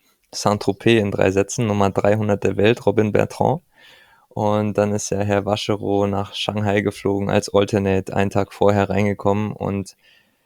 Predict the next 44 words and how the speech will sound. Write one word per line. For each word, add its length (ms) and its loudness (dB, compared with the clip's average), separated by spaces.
ich 180 -6
war 120 6
schon 180 0
überrascht, 580 0
ähm, 300 0
dass 180 0
er 60 4
in 60 0
der 100 0
ersten 280 0
Runde 260 0
natürlich 360 -4
Bublik 520 2
geschlagen 540 2
hat. 240 2
Dann 120 -2
denkt 180 0
man 140 -2
sich, 180 -4
okay, 300 0
Bublik, 600 0
wer 160 2
weiß, 240 2
was 160 -2
da 100 -2
los 360 0
war, 200 2
was 180 -2
der 160 -2
für 160 -8
einen 100 -6
Tag 320 0
hatte, 240 0
ist 240 -2
jetzt 180 -2
auch 220 2
nicht, 280 -4
ähm, 300 -2
diese 240 0
Ge-, 180 2
Saison 360 0
mal 100 4
ein 100 0
bisschen 440 0